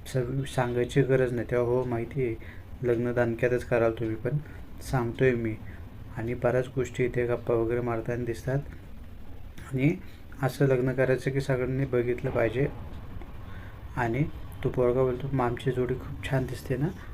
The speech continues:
तेव्हा, "हो, हा सात जन्म हीच, अ, जोडी राहिली पाहिजे." तेव्हा, "सात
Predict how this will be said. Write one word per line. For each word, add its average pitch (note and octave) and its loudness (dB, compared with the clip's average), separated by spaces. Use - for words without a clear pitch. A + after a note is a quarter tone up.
तेव्हा, B2+ 4
"हो, B2 2
हा B2+ -4
सात B2+ 2
जन्म C3+ 2
हीच, C3+ 4
अ, A#2+ 4
जोडी B2 4
राहिली B2 4
पाहिजे." A#2 4
तेव्हा, A#2+ 0
"सात B2+ 2